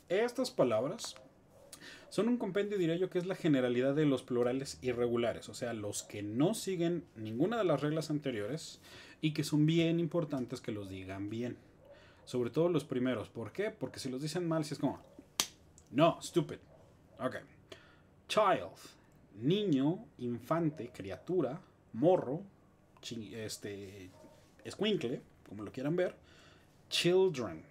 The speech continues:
¿ok? Child, children. Y aquí hay otro problema. Gente que dice children's. Children's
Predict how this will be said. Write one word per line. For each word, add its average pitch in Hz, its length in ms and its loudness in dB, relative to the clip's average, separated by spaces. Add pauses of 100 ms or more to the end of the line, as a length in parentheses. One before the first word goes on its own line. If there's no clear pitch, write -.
(160)
¿ok? - 120 -8 (720)
Child, 113 420 -6 (100)
children. 165 460 2 (800)
Y 143 100 2
aquí 160 300 2
hay 135 180 2
otro 95 260 -6
problema. 160 380 0
Gente 123 320 -2
que 127 80 0
dice 113 340 -4
children's. 156 1040 2 (420)
Children's 202 1000 2